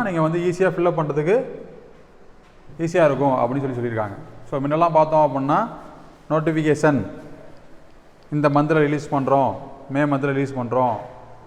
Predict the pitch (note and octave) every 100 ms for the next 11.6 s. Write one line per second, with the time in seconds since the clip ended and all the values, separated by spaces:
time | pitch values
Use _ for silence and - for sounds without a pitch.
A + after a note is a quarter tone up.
0 | - - - G#2 D3 D3+ D3 D3+ C3+ G2+
1 | - - - - - - B2 C#3 C3 C3
2 | B2 B2+ E3+ - - - - - - D3
3 | D3 C3+ B2+ B2 E3+ F#3+ D#3+ D#3 D#3+ D#3
4 | - - C#3 C#3+ E3 D#3 D#3 C#3+ C#3+ C#3+
5 | E3 D3 D#3 E3 D#3+ D#3 - - C3+ C3
6 | C#3 D3 C3+ A#2 C#3+ C3 C3+ E3+ - -
7 | - - - - - - - - - -
8 | - - - - - - - - - -
9 | - D#3 E3 E3 G3 G3 G3 - D3+ D3
10 | D3+ G3 A#3+ - - C3+ B2+ C3+ B2+ D#3
11 | F3 D3+ E3 E3 D3+ C3